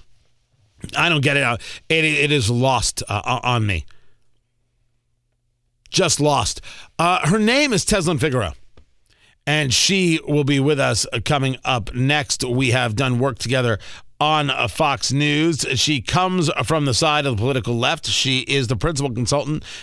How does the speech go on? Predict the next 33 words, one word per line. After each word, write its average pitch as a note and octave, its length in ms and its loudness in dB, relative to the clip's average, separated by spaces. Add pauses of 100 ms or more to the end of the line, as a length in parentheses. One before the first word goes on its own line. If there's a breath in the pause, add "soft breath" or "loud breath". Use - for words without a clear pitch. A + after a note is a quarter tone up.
at B2 220 -2
Teslyn D#3+ 440 0
Figueroa D3+ 380 0
Communications C#3+ 720 0
Group. G2 300 -4 (1500 soft breath)
She - 360 2
watched A#3 600 0 (400)
Super G#3 320 0
Tuesday. G#3+ 500 2 (1000)
She B3+ 340 2
sees F3 580 2 (180 soft breath)
that D#3 220 0
it's B2+ 100 -2
Bernie D#3 340 0
and C3+ 140 2
Biden. D#3 400 0 (1160)
Are C#3+ 180 2
the G3+ 80 0
Democrats G#3 540 0
actually A3 260 0
trying A3 220 0
to G#3+ 80 0
steal A#3 280 0
this A#3 160 0
thing? C#4+ 240 -2 (840)
Is D3+ 180 2
there A3+ 160 4
somebody A3 380 2
else A3+ 280 2
who A3 100 0
could F3+ 180 -4
come F#3+ 200 2
in? B3 240 0